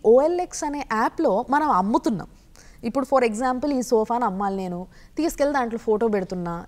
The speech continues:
ఈ యాంగిల్ నుంచి, యాంగిల్లో నుంచి, అన్ని యాంగిల్స్ నుంచి ఫోటో తీసి,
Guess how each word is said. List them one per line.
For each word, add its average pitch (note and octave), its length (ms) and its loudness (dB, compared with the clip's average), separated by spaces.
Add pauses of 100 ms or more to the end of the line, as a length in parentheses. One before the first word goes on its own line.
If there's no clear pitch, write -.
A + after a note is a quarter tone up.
ఈ B3 200 0
యాంగిల్ A3 400 2
నుంచి, A3 340 -2
యాంగిల్లో G#3+ 500 2
నుంచి, A3 200 -2
అన్ని A3+ 220 0
యాంగిల్స్ A#3 360 0
నుంచి A3 180 -4
ఫోటో G3 280 -4
తీసి, G#3 340 -2